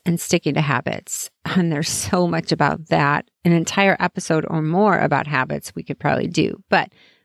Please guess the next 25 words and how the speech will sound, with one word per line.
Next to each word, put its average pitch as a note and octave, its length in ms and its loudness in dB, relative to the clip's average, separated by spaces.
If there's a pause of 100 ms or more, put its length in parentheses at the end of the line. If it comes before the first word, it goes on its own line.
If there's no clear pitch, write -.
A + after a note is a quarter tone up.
we're G3+ 60 -2
not A3 160 2
doing G3 220 2
that. D3+ 220 0
I, F#3 160 0
I G3+ 120 0
just A#3+ 260 0
want A#3+ 160 4
to - 100 -6
add D#3 160 2
it D#3+ 120 -8
here. - 460 -8 (640)
Adding C#4 420 0
excitement E3+ 840 -2
and D#3+ 180 2
new F#3+ 220 4
energy E3 400 2
into F3 400 2
your D#3 120 4
journey D#3 440 0
can E3 320 -2
also C4 420 2
include A3+ 580 2 (280)
the F3 80 -6
rewards F3 800 0